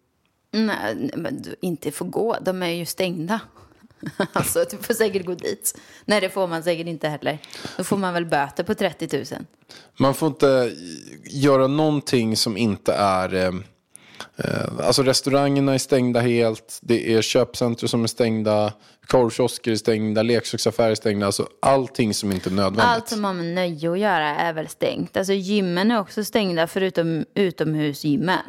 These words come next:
Speaker 2: Ja, och
Speaker 1: Fast
Speaker 2: det här
Speaker 1: det, alltså, det, jag kan inte bry mig mindre.
Speaker 2: Nej, men alltså, det här var ju min
Speaker 1: Vem
Speaker 2: rädd-
Speaker 1: ska vara inne när man är i Spanien, liksom?
Speaker 2: Det här är ju verkligen min räddning. Alltså, jag har ju... Jag har ju också längtat till Spanien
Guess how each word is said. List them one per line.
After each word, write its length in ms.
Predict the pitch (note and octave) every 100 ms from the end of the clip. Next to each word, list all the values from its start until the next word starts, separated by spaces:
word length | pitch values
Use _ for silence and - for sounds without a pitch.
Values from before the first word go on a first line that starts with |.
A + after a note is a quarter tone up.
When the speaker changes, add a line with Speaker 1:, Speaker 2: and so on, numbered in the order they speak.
| E3 - - -
Speaker 2:
Ja, 340 | - - - -
och 80 | -
Speaker 1:
Fast 60 | F#3
Speaker 2:
det 60 |
här 100 | A#2+
Speaker 1:
det, 420 | G3 E3+ - - E3+
alltså, 200 | - -
det, 280 | - - - - - -
jag 180 | - -
kan 220 | - -
inte 180 | - -
bry 200 | - -
mig 140 | -
mindre. 240 | F2 - - -
Speaker 2:
Nej, 200 | C#3+ C3+
men 180 | A2+ A#2
alltså, 200 | G#2+ A2
det 80 | A2+
här 200 | D3 A#2
var 120 | G2
ju 80 | F#2
min 260 | F#2 G2 C#2+
Speaker 1:
Vem 140 | G#3
Speaker 2:
rädd- 100 | -
Speaker 1:
ska 120 | G3
vara 100 | F#3
inne 320 | F3+ F3 C#3+ C3+
när 80 |
man 140 | D#3+ D3+
är 40 |
i 40 | D#3
Spanien, 380 | - - A#1+
liksom? 300 | C4+ - - - _ _ _ _ _ _ _ _ _
Speaker 2:
Det 240 | - - C3+
här 160 | C#3+
är 40 | B2
ju 200 | G#2 F#2
verkligen 400 | A2+ G2+ A#2 G2
min 80 | F#2+
räddning. 380 | F#2+ A2+ E2 -
Alltså, 200 | A2 A2
jag 280 | G#2 A#2+ B2
har 100 | C3
ju... 320 | A2+ G#2 F#2+ - _ - - - _ _ _ _ _ _ _
Jag 340 | - A2+ A#2+ B2
har 80 | C3+
ju 120 | A#2+
också 220 | F#2 F2+
längtat 520 | F#2+ A2 F#2 - D3
till 80 | C3
Spanien 440 | - D#2+ C2+ A#1+